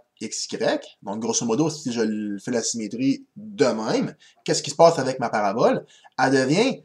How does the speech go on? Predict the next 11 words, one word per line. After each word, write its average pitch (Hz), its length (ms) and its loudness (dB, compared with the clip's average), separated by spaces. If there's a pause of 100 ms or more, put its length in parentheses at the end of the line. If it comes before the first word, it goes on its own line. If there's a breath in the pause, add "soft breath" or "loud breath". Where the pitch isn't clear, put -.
(120)
sur - 240 4
le 285 60 6
côté, 156 400 4
comme 101 160 -6
ça. - 120 -10 (1900 soft breath)
Et 196 100 4
là, 320 320 10 (340)
qu'est-ce 349 240 8
qu'on 233 160 10
peut 220 140 10
remarquer ? 220 560 6